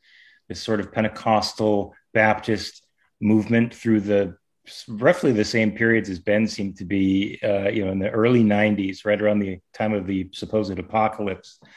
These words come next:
And I found a lot of the, there was, there was a movement in Hollywood where a bunch of actors were turning to God and looking to religion for answers. But, you know, the typical conservative churches weren't their vibe. So there were places like,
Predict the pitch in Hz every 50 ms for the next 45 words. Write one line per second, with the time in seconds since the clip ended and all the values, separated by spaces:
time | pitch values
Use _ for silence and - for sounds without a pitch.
0 | - - - - - - - _ - 110 110 123 151 151 - 185 180 170 160 139
1 | 143 147 147 147 127 131 127 117 135 135 135 120 135 135 131 117 123 123 123 127
2 | 147 156 151 170 165 147 135 123 104 113 120 120 123 123 113 101 104 98 98 98
3 | 95 92 90 - 143 165 - - 120 113 - 107 110 113 113 110 - 113 110 104
4 | 104 - - 104 101 - - 110 110 104 101 98 92 - - 98 95 92 107 104
5 | 104 101 98 95 92 90 - - _ _ - - _ _ _ _ - 110 101 98
6 | 98 104 101 - 107 101 98 90 - 107 101 95 98 101 101 104 104 98 104 101
7 | 98 95 - - 101 101 104 107 113 113 110 - 101 95 92 87 - 113 110 -
8 | 147 127 113 110 107 98 104 98 - 117 113 - 113 104 - 104 98 - - 101
9 | 92 - - 104 101 92 92 95 90 82 - - 107 104 101 - 101 87 87 98
10 | 95 90 - - 95 90 85 113 117 127 131 120 104 95 - - 101 92 98 98
11 | 95 95 95 - - 104 98 98 - 104 92 85 98 95 92 90 90